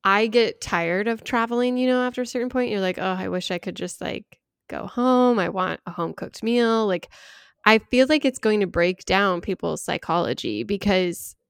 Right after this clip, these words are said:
like, you're trapped, liter-, like, even if you get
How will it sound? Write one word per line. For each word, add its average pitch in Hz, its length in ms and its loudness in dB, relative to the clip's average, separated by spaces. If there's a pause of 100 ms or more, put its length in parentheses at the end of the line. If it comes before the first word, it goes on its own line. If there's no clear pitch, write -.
(140)
like, - 340 2 (640)
you're 202 220 6
trapped, 202 800 0 (600)
liter-, 190 440 2 (100)
like, 220 200 4
even 277 220 2
if 302 100 2
you 254 120 4
get 185 280 2